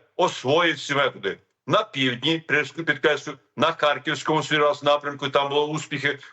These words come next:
е, коли ворог наступав. Ну, і, зрозуміло, на Сході. Оце якраз нова тактика ведення війни, нестандартні дії, які ворог не очікує. Це зменшує потенціал, знищує велику кількість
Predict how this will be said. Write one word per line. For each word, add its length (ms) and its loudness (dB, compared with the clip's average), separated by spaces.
е, 260 4
коли 280 0
ворог 280 2
наступав. 580 0
Ну, 80 2
і, 20 2
зрозуміло, 400 2
на 100 2
Сході. 460 -2
Оце 260 2
якраз 400 0
нова 380 2
тактика 400 0
ведення 320 0
війни, 380 0
нестандартні 720 0
дії, 160 -2
які 200 -2
ворог 300 2
не 120 0
очікує. 480 0
Це 300 0
зменшує 720 0
потенціал, 600 0
знищує 560 0
велику 240 -2
кількість 480 -2